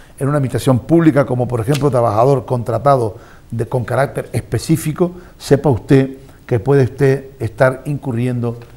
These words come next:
en una cesión ilegal. Sobre todo, antes ya no, ahora no tanto, porque ya las administraciones públicas se han hartado de pagar indemnizaciones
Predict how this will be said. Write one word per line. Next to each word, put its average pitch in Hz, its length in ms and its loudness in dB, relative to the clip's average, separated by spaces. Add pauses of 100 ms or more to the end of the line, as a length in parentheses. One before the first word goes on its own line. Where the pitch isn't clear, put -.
(100)
en 127 200 -2
una 143 160 -2
cesión 139 440 -4
ilegal. 117 440 -2 (320)
Sobre 147 480 0
todo, 175 460 2 (100)
antes 143 320 0
ya 143 120 2
no, 143 100 -2
ahora 143 320 2
no 139 160 0
tanto, 165 360 0
porque 127 240 -4
ya 123 120 -2
las 123 100 -2
administraciones 123 380 -4
públicas 135 300 0 (360)
se - 200 -2
han 160 200 2
hartado 160 460 4
de 135 100 2
pagar 139 460 0
indemnizaciones 127 580 -2